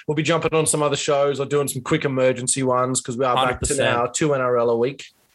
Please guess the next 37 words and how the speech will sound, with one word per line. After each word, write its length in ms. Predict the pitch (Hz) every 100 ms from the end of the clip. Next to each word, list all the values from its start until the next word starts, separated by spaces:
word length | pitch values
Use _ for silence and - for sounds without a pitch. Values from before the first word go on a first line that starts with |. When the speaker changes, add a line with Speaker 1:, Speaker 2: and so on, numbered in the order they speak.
| -
Speaker 2:
Two 260 | - 151 160
N 160 | 139
R 220 | 139 131 131
L 240 | 131 127 -
a 100 | 117
week. 440 | 113 127 131 - -
Up 100 | 117
the 80 | 117
Mighty 200 | 110 110
Cows, 500 | - 104 104 101 -
getting 220 | - 98
a 40 | 98
win 200 | 104 101
last 260 | 98 -
night. 340 | 104 104 104 - - - _ _ _
You 120 | - 104
suck, 320 | - 104 -
Big 140 | 107
Dick 160 | 101 -
Mick. 260 | 123 131 - - - - 123
Um, 840 | 123 127 127 127 127 127 127 113 -
praise 220 | 139 131
be 160 | 131
on 280 | 123 123 123
to 680 | - - 123 120 117 117 113 -
the 60 |
cover. 420 | - 139 131 131 131 _ _ _ _ _
Praise 200 | - 123
be 80 | 120
on 80 | 113
to 40 |
the 60 | 107
doc 220 | 117 113
guy, 300 | 117 110 104 - _ _ _ _ -
the 120 | -
future 320 | 113 120 - -
Sherpa, 580 | - 110 101 104 98